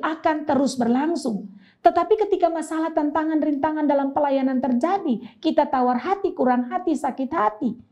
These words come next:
maka kita adalah orang-orang yang kalah dan kita bukan pemenang yang ditentukan oleh Tuhan.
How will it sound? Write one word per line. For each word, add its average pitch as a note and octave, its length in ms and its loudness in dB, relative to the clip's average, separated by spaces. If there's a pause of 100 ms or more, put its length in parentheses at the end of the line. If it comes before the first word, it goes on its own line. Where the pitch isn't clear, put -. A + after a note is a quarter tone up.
(260)
maka A3+ 320 0
kita G#3+ 320 -2
adalah A#3 240 -2
orang-orang G#3 480 2
yang G3 160 2
kalah G#3+ 560 -4
dan G#3 240 4
kita G#3+ 320 0
bukan G3 240 0
pemenang G3 480 2
yang F#3 160 -2
ditentukan F#3+ 560 -8
oleh - 240 -6
Tuhan. - 320 -14